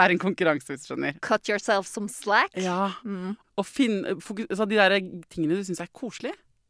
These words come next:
Speaker 1: som du synes er koselig,
Speaker 2: Mm.
Speaker 1: gjør, gjør det.
Speaker 2: Ja.
Speaker 1: Masse av det.
Speaker 2: Og jeg gleder meg også veldig da, til, som du snakket om, at, at liksom,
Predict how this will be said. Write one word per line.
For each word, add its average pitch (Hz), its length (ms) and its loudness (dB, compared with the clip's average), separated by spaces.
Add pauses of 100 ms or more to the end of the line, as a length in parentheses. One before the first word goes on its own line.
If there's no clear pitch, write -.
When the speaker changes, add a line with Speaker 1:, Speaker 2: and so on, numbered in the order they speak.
Speaker 1:
som 196 120 -4
du 185 120 -4
synes 214 120 -2
er 220 80 0
koselig, 233 440 4
Speaker 2:
Mm. 208 240 -4 (440)
Speaker 1:
gjør, 185 300 2
gjør 202 280 0
det. 240 160 6 (320)
Speaker 2:
Ja. 190 160 -4 (380)
Speaker 1:
Masse 254 400 4
av 269 80 4
det. 330 80 2 (140)
Speaker 2:
Og 208 100 0
jeg 226 160 6
gleder 226 240 4
meg 202 140 4
også 214 180 2
veldig 175 300 4
da, 196 80 10 (100)
til, 208 140 2 (100)
som 196 240 0
du 196 80 -2
snakket - 400 -2
om, 175 160 -2
at, - 200 -16 (200)
at - 160 -10
liksom, 185 320 -4